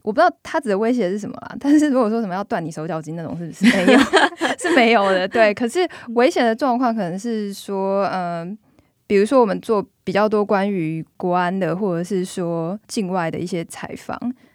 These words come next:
那比如说前阵子香港，然后还有我曾经派驻中国的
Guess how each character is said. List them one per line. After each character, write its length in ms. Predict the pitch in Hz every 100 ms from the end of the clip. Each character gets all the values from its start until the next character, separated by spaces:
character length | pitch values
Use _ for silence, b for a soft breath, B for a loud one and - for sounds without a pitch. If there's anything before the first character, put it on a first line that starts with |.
| _
那 80 | 214
比 140 | 214
如 60 | 196
说 160 | 202
前 200 | 196 -
阵 120 | 175 196
子 100 | 165
香 320 | - 147 151
港， 140 | - -
然 120 | 160
后 100 | 160
还 100 | 175
有 120 | 156 151
我 100 | -
曾 200 | - 165
经 260 | 170 180 214 b b b -
派 180 | 233 190
驻 460 | - 190 175 160
中 240 | 165 156 156
国 240 | - -
的 400 | - - - 226